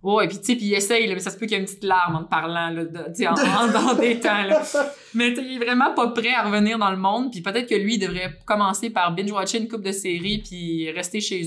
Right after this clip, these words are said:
Speaker 1: eux pour penser à ses blessures, puis après ça, revenir dans le monde du dating, mais il s'est dit, « Ben, why not ? Faut que je retourne dans le monde », puis c'est ça qu'il fait, tu sais.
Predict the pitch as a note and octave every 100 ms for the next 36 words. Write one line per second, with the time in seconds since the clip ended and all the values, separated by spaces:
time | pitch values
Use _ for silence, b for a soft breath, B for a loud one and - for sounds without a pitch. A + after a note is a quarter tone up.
0 | F#3+ G#3+ - F3+ F3 G3 G3 E3+ E3 D#3
1 | F#3 G3+ F#3+ E3+ E3+ F3+ G3 G3+ F3+ F3
2 | D#3+ E3+ E3+ E3 D3 D3+ G#3 G#3 F3 F#3+
3 | F#3+ b b b E3 F#3+ F#3 G3 F#3 E3+
4 | F3 G#3 G#3 G3 G#3 G3 F3 E3+ E3 G#3
5 | G3+ F#3 E3+ E3 F3 G#3 G#3 E3+ E3 -
6 | - - E3+ E3 - - C#3 - C#3